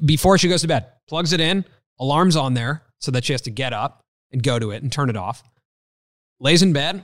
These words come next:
Once she's in bed, there's no screens. And I'm like, I used to be able to do that,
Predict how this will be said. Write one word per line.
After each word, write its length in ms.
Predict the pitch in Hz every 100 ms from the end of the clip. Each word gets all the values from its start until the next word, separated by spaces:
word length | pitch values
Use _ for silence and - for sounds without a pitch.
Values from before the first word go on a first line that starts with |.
| -
Once 200 | 147 170
she's 160 | 160
in 100 | 165
bed, 240 | 151 180 165
there's 120 | 131
no 140 | 139
screens. 400 | 135 143 104 - - -
And 100 | 156
I'm 160 | 175
like, 320 | 202 165 127 - _ _ _ _ _ _ -
I 80 | 131
used 280 | 175 247
to 40 | 240
be 100 | 202
able 120 | 160
to 80 | 139
do 160 | 143
that, 260 | 120 92